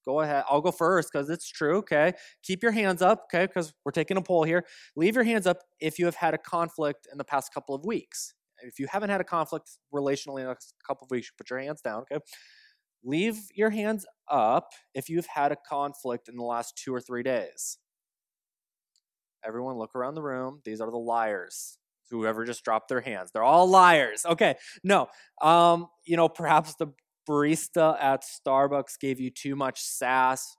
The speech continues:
Probably your mother-in-law, definitely. It's like, "Oh yeah, now I remember that thing two days ago." Um, does anyone want to admit the conflict that you had in the car ride here this morning? No, you don't have to do that. It's too fresh. It's too fresh. We'll come back to that. Um,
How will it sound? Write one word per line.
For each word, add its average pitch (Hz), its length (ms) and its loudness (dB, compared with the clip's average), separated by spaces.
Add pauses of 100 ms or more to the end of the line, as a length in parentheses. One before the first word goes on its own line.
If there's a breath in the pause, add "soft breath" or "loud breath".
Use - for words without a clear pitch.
(140)
Probably 143 520 0
your 131 120 -2
mother-in-law, 117 760 0 (140)
definitely. 123 500 -2
It's 113 80 -4
like, 120 140 -2
"Oh 208 180 6
yeah, 214 220 8
now 165 200 2
I 208 100 4
remember 156 500 0
that 131 260 2 (300 loud breath)
thing 139 240 -2
two 139 240 -4
days 131 320 0
ago." 160 440 4 (260 loud breath)
Um, 147 160 0
does 156 120 0
anyone 175 360 0
want 165 160 0
to 160 40 -2
admit 151 300 -4
the 143 60 -8
conflict 147 500 -8
that 139 180 -10
you 139 60 -8
had 139 520 2
in 135 120 -12
the 123 80 -10
car 131 260 2
ride 120 240 2
here 123 300 -4
this 113 280 -8
morning? 107 540 -6
No, 110 140 -6
you 113 100 -2
don't 120 140 0
have 117 100 0
to 120 80 -10
do 117 120 -6
that. 104 100 2
It's - 160 -4
too 175 180 0
fresh. 135 460 2
It's - 200 -6
too 185 200 0
fresh. 123 240 -2
We'll 151 80 -4
come 151 240 -2
back 143 240 4
to 135 100 -14
that. 117 260 -2 (380 loud breath)
Um, 165 300 4